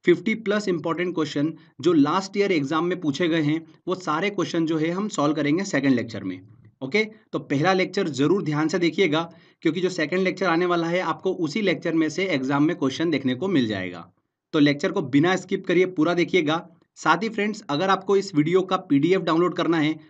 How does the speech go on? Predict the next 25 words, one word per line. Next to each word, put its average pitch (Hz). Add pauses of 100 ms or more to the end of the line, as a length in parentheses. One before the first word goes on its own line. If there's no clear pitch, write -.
(120)
तो 165
आप 165
क्रेजी 147
जीके 170
ट्रिक 165
का 180
ऐप 160
डाउनलोड 170
कर 170
लीजिए, 156
वहाँ 139
पर 165
हमने 165
ऑप्शन 170
दे 123
रखा 101
है। 95 (360)
तो 143
चलिए 175
लेक्चर 156
को 165
हम 220
शुरू 143
करते 107
हैं। 95